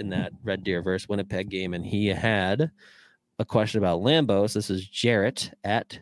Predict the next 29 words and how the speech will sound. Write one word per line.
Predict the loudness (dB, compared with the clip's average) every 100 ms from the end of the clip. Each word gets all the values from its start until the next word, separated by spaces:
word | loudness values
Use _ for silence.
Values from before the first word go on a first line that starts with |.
| -18
Jarrett | -8 -2 0 0 -2
Lord, | -2 0 0 -4 -8
sweet | -14 -10 -10
name. | -10 -8 -8 -12 _ _ -20 -20 -20 _ -18 -18 _ _ _
Do | -2
you | 0
have, | 2 2 0 -2 -6 _
and | -4
this | -2 -2
is | -2
about | -2 -2
Lambos, | -2 -4 -4 -6 -6
do | -4
you | -2
have | 0 0 0 0
a | -4 -4
play | -4 -2 -2
style, | -2 -2 2 2 0 -2 -10 -12 -14 -14 -20 -14
uh, | -8 -8 -8 -10 -12
comp | -6 -4 -4
for | -6 -8
him? | -8 -10 -18 _ _ -18 -10
Like, | -8 -8
not | -6 -2 -2 -4 _ _ _ -4
production | -2 -2 -4 -6 -10 -8
or | -6
numbers, | -6 -4 -4 -2 -4 -6
just | -6 -6 -6
purely | -10 0 2 2 0